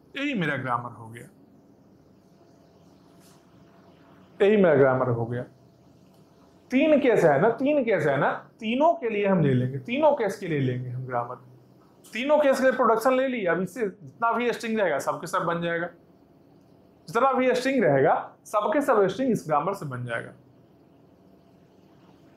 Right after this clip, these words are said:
ठीक है, तो language क्या है, इसको हम check कैसे कर सकते हैं?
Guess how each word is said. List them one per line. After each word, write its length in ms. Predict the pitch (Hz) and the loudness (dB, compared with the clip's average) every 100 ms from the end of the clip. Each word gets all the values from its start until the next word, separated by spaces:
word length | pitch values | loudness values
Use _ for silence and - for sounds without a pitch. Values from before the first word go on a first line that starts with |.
| _ _ _ - - | _ _ _ -20 -4
ठीक 160 | 214 233 | -2 2
है, 80 | 294 302 - _ - | 2 2 -10 _ 0
तो 60 | |
language 420 | 190 190 220 277 | 2 4 6 4
क्या 160 | - 240 | 2 -2
है, 200 | 254 214 | 0 0
इसको 200 | 185 247 | 0 2
हम 140 | 233 | 0
check 300 | 165 196 214 | 0 -6 -6
कैसे 260 | 247 226 233 | -4 -2 -2
कर 180 | 233 220 | -2 0
सकते 300 | 226 - 240 | -2 -2 -6
हैं? 280 | 233 277 | -4 -6